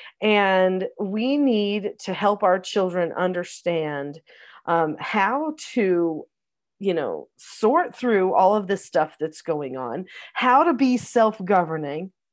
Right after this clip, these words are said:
okay, how to stand out and speak up in our day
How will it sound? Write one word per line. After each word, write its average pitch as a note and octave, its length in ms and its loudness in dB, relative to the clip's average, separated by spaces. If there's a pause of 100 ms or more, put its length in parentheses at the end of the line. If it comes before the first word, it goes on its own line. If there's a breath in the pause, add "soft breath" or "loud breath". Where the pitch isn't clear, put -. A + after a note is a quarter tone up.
okay, F3 500 0 (380 loud breath)
how D4 200 2
to D#4 100 2
stand B3+ 680 2
out D3 480 0 (260)
and G#3+ 200 2
speak B3 680 -4
up C#3 440 0 (400 loud breath)
in G#3 300 6
our B3 280 2
day E3 600 2